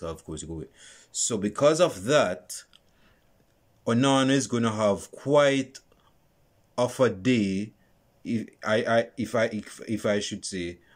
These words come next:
on Sunday against Liverpool. It's me, but I don't see them getting a point. But I'm saying it's possible. Nobody expected us to play against Chelsea like that at home, but we did.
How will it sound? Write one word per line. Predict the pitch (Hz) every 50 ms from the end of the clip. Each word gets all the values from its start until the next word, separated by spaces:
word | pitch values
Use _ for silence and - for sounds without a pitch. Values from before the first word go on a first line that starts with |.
| _ -
on | 202 104 101 92
Sunday | - - 143 135 117 101 92 80 - - _ _ _ _ _ _ _ _ _ _ -
against | 98 101 92 110 107 104 98 - -
Liverpool. | 110 104 101 - - 95 85 69 - - _ _ _ _ _ _ _ _ _
It's | - 101 95 101
me, | 110 101
but | 95 101 120 117
I | 123 131
don't | 135 135 135 127
see | - -
them | 127 127 117
getting | 120 117 117 - 117
a | 107 104
point. | - - 110 95
But | 92 101
I'm | 107 117
saying | 113 - 120 110
it's | 104 107 104 - -
possible. | - 143 131 107 - 95 90 92
Nobody | 107 127 131 143 147 147
expected | 143 139 - 123 117 113 113 117
us | 107 104
to | -
play | - 117 107
against | 101 92 104 98 95 92 90 - - - - - - - _
Chelsea | - - - 127 117 104 - 113
like | 110 107 104
that | 104 98 - - - _ -
at | 104 101 - -
home, | - 151 143 127 117 110 104 101 92
but | 92 98 98
we | 101 104 98
did. | 98 104 87 - -